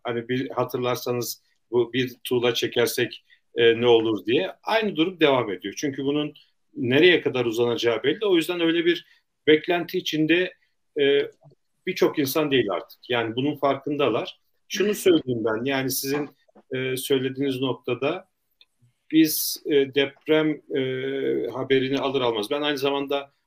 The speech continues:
ottu Mezunları Derneği yönetiminde, e, görev alıyorum. E, yardım çalışmasına başladık ve bugüne kadar tüm bölgelere elli iki tır yardım gitti.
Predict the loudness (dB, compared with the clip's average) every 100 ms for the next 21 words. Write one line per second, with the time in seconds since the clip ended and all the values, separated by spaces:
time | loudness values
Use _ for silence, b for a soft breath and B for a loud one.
0 | _ -6 -4 -2 0 0 0 0 0 -2
1 | 0 -2 -2 -6 -6 -6 0 2 0 -6
2 | -8 -4 -4 -6 -2 -2 0 0 0 -2
3 | -4 -8 _ _ _ _ 2 4 4 2
4 | 0 -2 -4 -6 _ _ _ _ 0 4
5 | 4 4 2 2 -2 _ _ -16 -16 _
6 | -2 -2 -2 -4 -4 -4 -4 -4 -4 b
7 | b -4 -4 -2 -2 -2 -2 -6 -2 0
8 | 0 -2 -12 _ -20 _ _ _ _ -2
9 | 2 2 2 0 0 -2 -2 _ -4 0
10 | 2 0 0 0 0 0 -2 -6 -8 -4
11 | -2 0 -2 -2 -4 -8 -10 -14